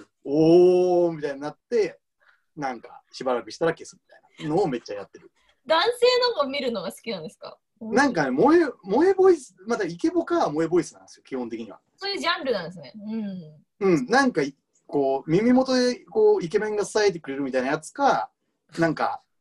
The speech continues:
Speaker 1: アニメっぽい声で、なんかや-、やってるか、だい-、あの、お-、女の子がアニメっぽい声でやってるか、
Speaker 2: うん。
Speaker 1: 大体どっちかで、なんか、萌えボイスはね、ちょっと、なんか、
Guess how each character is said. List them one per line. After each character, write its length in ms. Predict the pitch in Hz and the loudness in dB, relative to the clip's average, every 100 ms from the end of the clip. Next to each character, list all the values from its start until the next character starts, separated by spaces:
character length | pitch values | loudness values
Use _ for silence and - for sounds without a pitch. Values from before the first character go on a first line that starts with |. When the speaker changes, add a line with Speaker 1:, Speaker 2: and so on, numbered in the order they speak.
| _ | _
Speaker 1:
ア 100 | - | -2
ニ 120 | 160 185 | 0 2
メ 80 | 185 | 0
っ 100 | - | 0
ぽ 120 | - | 2
い 160 | 285 - _ _ | 2 0 _ _
声 380 | - 131 110 104 - | -4 -2 -2 -6 -6
で、 200 | 247 170 | -2 0
な 100 | 139 | -2
ん 40 | |
か 60 | 98 | -6
や-、 140 | 92 _ - | -14 _ -10
や 100 | 127 | -10
っ 80 | - | -8
て 120 | - | -10
る 60 | 110 | -2
か、 120 | 175 | 0
だ 120 | 160 | 2
い-、 100 | 175 - | 0 -2
あ 100 | 139 | -6
の、 100 | 113 | -6
お-、 160 | 131 127 | -6 -2
女 220 | 160 156 | 0 2
の 60 | 151 | 0
子 80 | 117 | -2
が 80 | 143 | -2
ア 20 | |
ニ 80 | 123 | -2
メ 60 | |
っ 20 | |
ぽ 120 | - 113 | -4 -10
い 120 | 107 | -10
声 160 | - | -12
で 80 | - | -12
や 40 | 101 | -14
っ 20 | |
て 60 | - | -14
る 60 | |
か、 40 | - | -6
Speaker 2:
う 20 | |
ん。 20 | |
Speaker 1:
大 120 | 117 147 | -4 0
体 60 | |
ど 120 | 143 | 0
っ 60 | 208 | -2
ち 100 | - | -2
か 120 | 165 | -2
で、 300 | 170 370 117 - _ _ _ _ _ _ - | 2 2 0 -12 _ _ _ _ _ _ 0
な 80 | |
ん 40 | 185 | 4
か、 60 | |
萌 200 | 160 370 | 6 4
え 40 | 339 | 6
ボ 120 | 339 | 4
イ 60 | 294 | 4
ス 80 | |
は 80 | 135 | -2
ね、 240 | 120 135 135 | -4 -4 -2
ち 100 | 262 | -4
ょ 40 | |
っ 60 | - | -6
と、 220 | - 104 - _ _ - | -8 -8 -10 _ _ -6
な 100 | 143 | -6
ん 60 | |
か、 180 | - - | -6 -18